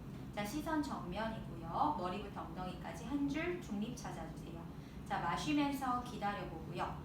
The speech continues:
자, 내쉬면서 꼬리뼈부터 허벅지 뒤쪽 면으로 다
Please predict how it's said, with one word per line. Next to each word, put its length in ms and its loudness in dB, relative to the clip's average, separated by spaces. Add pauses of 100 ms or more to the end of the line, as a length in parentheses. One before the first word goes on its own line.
(300)
자, 100 -2
내쉬면서 760 0
꼬리뼈부터 880 2
허벅지 560 4
뒤쪽 460 -2
면으로 500 2
다 160 -4